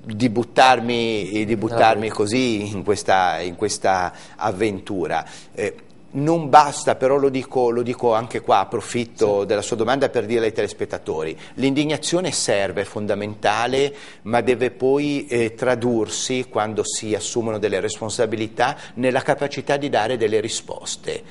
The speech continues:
Speaker 1: Non basta denunciare il male, bisogna anche indicare concretamente come lo si, eh, lo si cura.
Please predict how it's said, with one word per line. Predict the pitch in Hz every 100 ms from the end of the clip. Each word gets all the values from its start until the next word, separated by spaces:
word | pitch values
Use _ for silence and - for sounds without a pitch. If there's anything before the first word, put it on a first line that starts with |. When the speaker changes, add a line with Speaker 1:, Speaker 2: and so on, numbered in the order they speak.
| - -
Speaker 1:
Non | 127 143
basta | 151 170 - - 113
denunciare | 120 123 120 123 - 135 120 107
il | 98
male, | 110 104 98 107 123 147 - - -
bisogna | 107 127 117 165 147
anche | 160 185 170
indicare | 160 156 156 151 147 156 165
concretamente | - 139 131 139 139 123 127 131 139
come | 127 117
lo | 113
si, | 110 - 113 110 - -
eh, | 107
lo | 117
si | - -
cura. | - 127 80 -